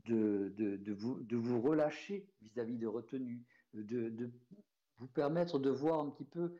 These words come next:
les, les craintes ou les, les, les, les besoins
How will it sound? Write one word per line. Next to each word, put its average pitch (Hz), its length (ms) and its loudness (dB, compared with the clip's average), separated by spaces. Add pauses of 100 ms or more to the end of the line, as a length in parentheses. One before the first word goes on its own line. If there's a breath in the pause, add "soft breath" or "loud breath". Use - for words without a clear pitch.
(280 loud breath)
les, 127 340 -2
les 127 140 -6
craintes 170 540 -2 (320 loud breath)
ou 139 160 0
les, 127 280 4 (500 loud breath)
les, 123 340 -2
les, 120 540 -4
les 120 80 -4
besoins 147 520 2